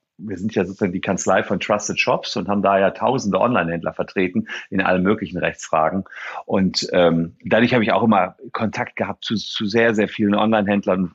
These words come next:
weiß, dass auch bei denen das Thema Tracking tatsächlich auch ein großes Thema ist. Und, äh,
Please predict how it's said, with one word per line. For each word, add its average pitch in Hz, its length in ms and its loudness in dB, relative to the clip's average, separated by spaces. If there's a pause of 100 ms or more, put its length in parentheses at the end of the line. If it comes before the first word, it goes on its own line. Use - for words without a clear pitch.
weiß, 98 320 2
dass 104 120 -4
auch - 140 -4
bei 95 120 0
denen 107 280 4
das 90 160 0
Thema 85 260 -2
Tracking 87 400 -2
tatsächlich - 600 -4 (720)
auch 127 600 2 (380)
ein 110 420 0
großes 110 540 -4
Thema 78 360 -8
ist. - 260 -16
Und, 82 380 -14
äh, - 120 -20